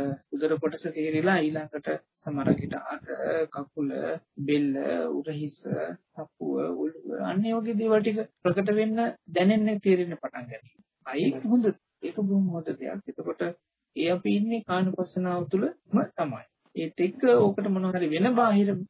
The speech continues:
බලපෑම් තියෙනවා නම් අන් ඒව ගැන ප්‍රධානවම ටිකක්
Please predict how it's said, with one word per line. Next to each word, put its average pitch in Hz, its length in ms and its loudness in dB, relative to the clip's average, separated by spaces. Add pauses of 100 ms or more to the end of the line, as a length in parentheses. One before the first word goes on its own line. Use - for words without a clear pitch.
(100)
බලපෑම් 175 480 0
තියෙනවා 151 400 -2
නම් 208 200 -4 (340)
අන් 180 280 2
ඒව 165 300 2
ගැන 233 240 0 (240)
ප්‍රධානවම 262 800 4
ටිකක් - 320 -2